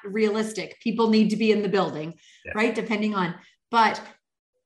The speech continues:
Speaker 1: as much as you can give people autonomy and freedom, and what you were talking about, sort of the old structure of this very tall pyramid, general at the top,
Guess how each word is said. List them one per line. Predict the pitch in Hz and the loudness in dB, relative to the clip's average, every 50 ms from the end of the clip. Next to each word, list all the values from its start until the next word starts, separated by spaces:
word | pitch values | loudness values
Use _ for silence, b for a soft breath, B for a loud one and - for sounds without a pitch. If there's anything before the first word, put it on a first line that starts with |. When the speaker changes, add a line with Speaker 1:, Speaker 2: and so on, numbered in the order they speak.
| _ _ | _ _
Speaker 1:
as | - 247 254 214 | 0 0 0 0
much | 254 254 311 381 285 - | 0 -2 -2 -2 -4 -4
as | 320 302 240 226 | -6 -6 -4 -4
you | 247 254 | -4 -4
can | - - - 247 247 247 240 233 220 208 196 - 190 - | -6 -6 -6 -4 -2 -2 -2 -2 -4 -4 -6 -10 -10 -6
give | 226 226 226 226 - | -4 -2 -2 -2 -4
people | - 220 214 214 214 214 208 202 - | -4 -4 -4 -4 -2 -4 -4 -4 -4
autonomy | 208 196 - - 202 202 202 202 196 196 196 196 196 - - | -6 -8 -8 -6 -6 -4 -4 -4 -4 -4 -4 -6 -6 -6 -6
and | 190 185 190 185 - | -6 -6 -6 -6 -6
freedom, | - 190 185 180 180 185 185 185 | -2 -2 0 0 0 -2 -2 -2
and | 196 196 196 190 190 180 185 | -2 -2 -2 -2 -4 -4 -6
what | 202 208 - | -6 -6 -4
you | 220 240 247 | -4 -4 -4
were | 247 240 | -4 -4
talking | 240 - 220 214 - 214 214 | -2 -2 -2 -2 -2 -2 -2
about, | 208 202 202 190 185 190 - | -2 0 0 -2 -2 -4 -6
sort | 208 196 | -8 -8
of | 190 | -6
the | 190 - | -6 -2
old | - 214 208 196 | -2 -2 -2 -2
structure | - - 208 208 - - 185 | -4 -6 -6 -6 -4 -4 -6
of | 170 180 | -4 -2
this | 196 185 185 185 | -2 -2 -2 0
very | 180 196 208 220 | 2 2 2 2
tall | 214 - - 214 214 214 | 2 0 -2 -2 -2 -2
pyramid, | - - 202 196 190 190 190 185 175 - | -2 -2 -2 0 0 -2 -2 -4 -4 -4
general | - 190 196 208 208 202 196 | -4 -4 -4 -4 -4 -6 -6
at | 190 190 | -6 -8
the | 196 190 | -8 -6
top, | - - 180 170 170 170 165 - | -2 0 2 4 4 2 0 -4